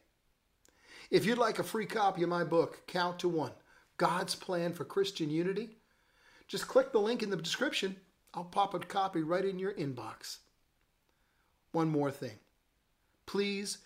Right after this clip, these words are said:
share this video on expelling fear with someone you know.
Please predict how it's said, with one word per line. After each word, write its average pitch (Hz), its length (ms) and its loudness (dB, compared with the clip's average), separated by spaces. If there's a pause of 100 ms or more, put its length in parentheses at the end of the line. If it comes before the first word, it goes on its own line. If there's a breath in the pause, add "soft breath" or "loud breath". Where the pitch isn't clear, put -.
(220 soft breath)
share 147 320 6
this 147 400 0
video 165 560 2 (440 soft breath)
on 156 140 0
expelling 254 880 2
fear 160 540 0 (720)
with 156 80 -6
someone 160 340 2
you 151 160 0
know. 120 280 -6